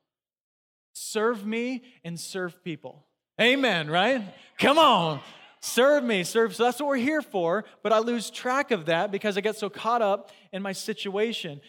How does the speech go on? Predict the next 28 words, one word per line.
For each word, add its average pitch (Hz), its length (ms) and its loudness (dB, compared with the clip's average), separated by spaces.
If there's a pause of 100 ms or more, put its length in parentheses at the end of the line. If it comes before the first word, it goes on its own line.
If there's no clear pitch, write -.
(100)
And 208 100 -8
so 254 140 0
as 240 100 0
I 247 100 4
was 226 140 -2
reading 277 440 -4
this 220 180 0
passage 196 560 -6
a 165 40 -10
couple 202 300 -6
of 165 80 -6
weeks 180 280 -8
ago, 151 260 -6
as 160 100 -8
I 170 60 -2
was 170 160 -8 (300)
preparing 247 400 -6
for 208 100 -8
Easter, 196 480 -8 (460)
this 277 200 -6
passage, 226 520 -6
i-, 226 140 -2
this 233 180 -8
is 226 140 -12
the, 190 180 -2 (180)
the 170 60 -10
post-resurrection 185 1080 -4
passage. - 680 -12